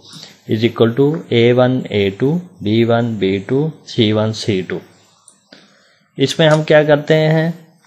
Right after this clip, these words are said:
हम इन नंबर्स का प्रोडक्ट लिखते हैं ए वन, ए टू, बी वन, बी टू and सी वन, सी टू।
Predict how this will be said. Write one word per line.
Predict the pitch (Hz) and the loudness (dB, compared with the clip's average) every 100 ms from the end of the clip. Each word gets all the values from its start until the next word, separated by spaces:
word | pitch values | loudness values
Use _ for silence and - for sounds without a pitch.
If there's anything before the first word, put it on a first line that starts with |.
| _ _ _ _ - | _ _ _ _ 0
हम | 131 151 156 | 2 2 -2
इन | 147 147 151 | 0 2 4
नंबर्स | 147 131 120 123 | 2 4 4 2
का | - 127 123 | 2 2 2
प्रोडक्ट | - 101 101 101 - | 2 2 2 -2 -4
लिखते | 95 95 - 95 | -4 -6 -6 -8
हैं | 95 - | -8 -10
ए | - 110 113 | -6 0 2
वन, | 117 117 120 | 2 2 -2
ए | - 101 98 101 | -4 -4 -4 -2
टू, | 131 160 147 - _ - 104 | -2 -2 -6 -14 _ -14 -2
बी | 110 117 | 2 4
वन, | 123 127 127 107 | 4 4 4 0
बी | 95 98 98 | -2 -2 -2
टू | 131 147 160 - _ _ _ _ _ _ _ | -2 -2 -4 -14 _ _ _ _ _ _ _
and | 110 117 120 | -2 0 0
सी | - - 113 120 123 | -2 -2 2 2 4
वन, | 127 139 143 | 4 2 -2
सी | - - 110 98 - | -6 -4 -2 -2 -4
टू। | 92 | -8